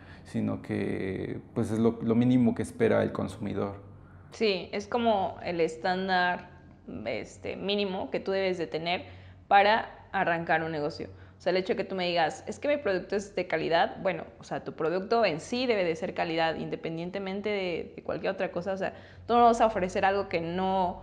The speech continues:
Speaker 2: sirve, ¿ok? ¿Por qué? Porque tanto sería poco ético <laughs> como incongruente en el hecho de que si tú quieres que más personas te consuman, no puedes hacerlo a través de un producto que no sirva, que no funcione, que, o sea,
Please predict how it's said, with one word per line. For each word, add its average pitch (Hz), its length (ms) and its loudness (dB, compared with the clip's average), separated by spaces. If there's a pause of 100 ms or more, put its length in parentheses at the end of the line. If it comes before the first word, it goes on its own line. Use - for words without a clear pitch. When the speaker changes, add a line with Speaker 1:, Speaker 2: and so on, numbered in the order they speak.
(160)
Speaker 2:
sirve, 226 580 0 (400)
¿ok? 165 180 -6 (260)
¿Por 180 180 -4
qué? 220 180 2
Porque 180 460 -2
tanto 180 360 -4
sería 202 840 2 (440)
poco 208 220 2
ético 247 380 4 (400)
<laughs> - 340 -10
como 202 460 4
incongruente 202 680 2
en 226 100 2
el 185 120 0
hecho 180 220 0
de 185 140 0
que 185 100 -4
si 180 140 -6
tú 214 200 -6
quieres 220 400 6 (480)
que 190 100 0
más 190 200 0
personas 208 400 -2
te 190 100 -4
consuman, 185 640 -4
no 202 180 -2
puedes 220 200 0
hacerlo 190 260 -2
a 185 100 2
través 170 220 0
de 185 60 -6
un 180 80 -6
producto 160 400 -4
que 170 100 -4
no 165 140 -4
sirva, 185 280 -2
que 170 80 -8
no 170 100 -6
funcione, 175 520 -8
que, 156 340 -8
o - 60 -20
sea, - 220 -14